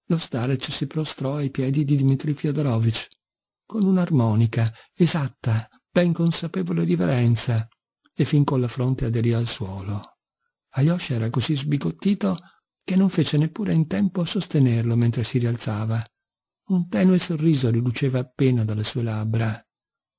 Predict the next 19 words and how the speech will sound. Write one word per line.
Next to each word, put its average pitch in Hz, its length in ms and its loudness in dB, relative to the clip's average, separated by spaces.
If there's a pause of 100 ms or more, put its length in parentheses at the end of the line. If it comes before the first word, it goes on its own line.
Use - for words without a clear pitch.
(220)
"Perdonate, 113 760 -4 (280)
perdonate 160 600 -2
tutti", - 480 -8 (280)
diss'egli 143 480 4
inchinandosi 127 760 2
in 117 160 0
tutte 127 300 -2
le 117 120 0
direzioni 120 800 2
ai 120 160 0
suoi 117 280 0
ospiti. 110 640 0 (640)
Dmitri 147 540 2
Fyodorovich 151 680 0 (360)
restò 143 280 0
qualche 135 240 0
istante 143 360 0
come 131 200 2
folgorato. 131 920 -4